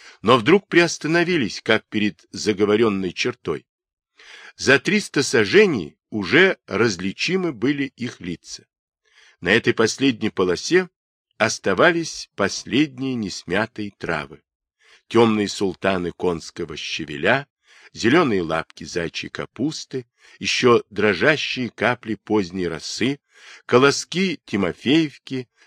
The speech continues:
жёлтые огоньки пижмы, сентябрьская постель Куликова поля.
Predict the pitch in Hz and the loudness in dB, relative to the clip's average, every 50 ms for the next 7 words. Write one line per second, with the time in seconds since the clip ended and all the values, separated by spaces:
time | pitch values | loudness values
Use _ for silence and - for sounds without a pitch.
0 | _ - 87 - - 127 165 170 156 _ - 107 95 90 82 78 87 85 80 73 | _ -14 -10 2 6 6 6 6 4 _ 0 0 0 0 0 -2 -4 -4 -4 -8
1 | _ - - 95 92 85 82 - _ _ _ _ _ - 113 147 160 139 131 135 | _ -10 -6 -6 -6 -6 -6 -10 _ _ _ _ _ -4 -2 -2 -2 -4 -6 -4
2 | 151 147 143 147 _ _ _ _ _ _ _ - - - 98 82 73 - - - | -4 -6 -6 _ _ _ _ _ _ _ _ -12 -10 -8 -8 -8 -10 -12 -2 2
3 | 101 123 143 147 127 135 127 - - - - 117 113 110 - _ - 90 - - | 4 4 4 2 0 -6 -10 -10 -14 -10 -8 -6 -6 -6 -8 _ -8 -8 -8 -10
4 | - - _ - 95 92 90 85 76 _ _ _ - 82 78 71 _ - 80 82 | -14 -16 _ -4 -2 0 0 -2 -4 _ _ _ -10 -10 -10 -10 _ -10 -10 -8
5 | 73 76 69 _ - 82 76 69 69 69 | -8 -12 -16 _ -12 -10 -10 -10 -12 -16